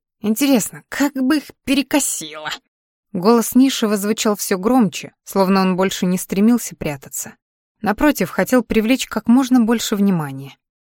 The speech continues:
«Идем уже, мой счастливый билет. Я проведу тебя по самому интересному маршруту, а ты меня покатаешь. Идет?»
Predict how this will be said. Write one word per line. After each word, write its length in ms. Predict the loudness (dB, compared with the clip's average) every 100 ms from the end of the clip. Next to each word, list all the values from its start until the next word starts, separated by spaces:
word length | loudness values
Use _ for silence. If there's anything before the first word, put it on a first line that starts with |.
| _ _ -10
«Идем 460 | -4 4 6 6
уже, 180 | 2 0
мой 200 | -2 -2
счастливый 580 | -4 -4 -4 -6 -6 -8
билет. 640 | -6 -8 -8 -12 -16 -20 _
Я 220 | -12 -8 -4
проведу 560 | 0 0 0 2 0
тебя 340 | 0 2 2 2
по 160 | -2
самому 640 | -6 -4 -4 -2 -2 0 2
интересному 800 | 2 2 0 0 -2 0 0 2
маршруту, 800 | 0 0 -2 -6 -4 -6 -10 -16 -16 -18 _ _ _
а 60 | -12 -6
ты 120 | 0
меня 260 | 4 4 2
покатаешь. 800 | -4 -6 -8 -10 -12 -14 -16 -18 _ _
Идет?» 400 | -4 2 2 2